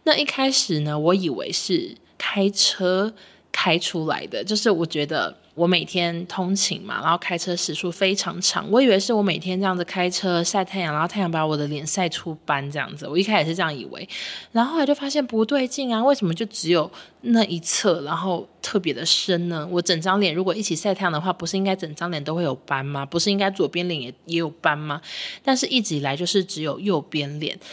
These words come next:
可是当时我的工作实在是太辛苦了，我实在是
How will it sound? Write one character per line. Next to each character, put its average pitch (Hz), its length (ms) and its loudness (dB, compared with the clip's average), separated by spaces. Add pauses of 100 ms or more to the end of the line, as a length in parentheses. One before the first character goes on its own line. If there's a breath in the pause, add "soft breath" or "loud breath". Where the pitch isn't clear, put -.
(200 loud breath)
可 - 80 -2
是 277 160 6
当 269 240 2
时 214 200 4
我 156 100 4
的 151 80 0
工 190 220 0
作 208 120 0
实 185 160 0
在 190 160 0
是 196 240 4
太 202 400 0
辛 170 360 -2
苦 170 260 -4
了， 98 140 -6
我 147 80 -2
实 - 100 2
在 220 140 0
是 226 240 0